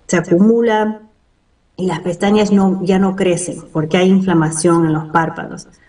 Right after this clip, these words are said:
Antes de ponerse un producto como la, la Tease, hay que primero tratar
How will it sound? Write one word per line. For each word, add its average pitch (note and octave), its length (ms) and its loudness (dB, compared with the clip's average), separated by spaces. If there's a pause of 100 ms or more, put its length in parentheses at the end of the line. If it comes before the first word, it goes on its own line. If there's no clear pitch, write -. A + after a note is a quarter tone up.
(260)
Antes B3+ 440 0
de A3 100 0
ponerse G3 520 -2
un G3 80 2
producto F#3 460 0
como F3 220 0
la, D3+ 340 -4
la D#3 220 0
Tease, A#3+ 460 -2
hay G3+ 140 -2
que G3+ 140 0
primero F#3 460 0
tratar F3 760 -2